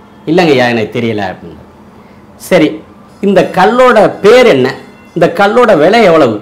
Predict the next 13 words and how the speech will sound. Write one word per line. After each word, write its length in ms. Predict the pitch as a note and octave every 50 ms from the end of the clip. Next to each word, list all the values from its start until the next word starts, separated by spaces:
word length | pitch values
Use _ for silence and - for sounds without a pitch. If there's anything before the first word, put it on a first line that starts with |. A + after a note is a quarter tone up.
| - - -
அப்படிங்கிறத 480 | - D3+ D#3+ F3 D#3+ C#3+ C3+ C3+ C3+ G#2+ G2+ B2 C3 - - - - - G#3 C4
ஊருக்குள்ள 300 | C#4 C4+ - - F3+ D3
போய் 160 | C#3 D#3 D#3+
விசாரிச்சுட்டு 480 | C#3 A#2 - D#3 C#3+ C3+ - - -
வாங்க. 300 | A2 G2+ F#2+ G2+ G2+ F#2 - - - - - - - - - - - - - - -
ஆனா 260 | - E3 F#3+ G#3+ A3
ஒரு 140 | G#3 F3 D3+
கண்டிஷன், 500 | - - C#3+ D3 D#3 D3 - C3 G2+ F#2 - - - - - - - - - - -
நீங்க 220 | - G#3+ A#3 G#3+ F#3+
இந்த 200 | F3 D3+ C#3+ A2+
கல்லை 320 | - - F#3 G#3+ C4+ B3
யார்கிட்டயுமே 520 | G3+ E3+ F3+ G#3+ A#3 A#3 A#3+ A3 A3 A3 G#3+
விற்கக்கூடாது 500 | D#3 D3+ - - D3 D#3 C#3+ A2+ G#2